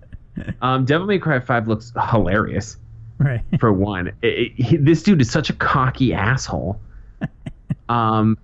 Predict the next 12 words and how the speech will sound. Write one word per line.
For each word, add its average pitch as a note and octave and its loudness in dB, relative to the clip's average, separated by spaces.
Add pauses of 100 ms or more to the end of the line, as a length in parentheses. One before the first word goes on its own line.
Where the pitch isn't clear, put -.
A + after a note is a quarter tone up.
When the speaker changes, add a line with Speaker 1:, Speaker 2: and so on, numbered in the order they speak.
Speaker 2:
I A#2+ 0
loved A#2+ 4
it. - -8 (100)
It - 4
was B2+ 6
just C3+ 0
great. G#2 -2 (800)
Uh, F#2 0
and G#2+ 4
he A#2 4
was A#2 4
b-, G#2+ -8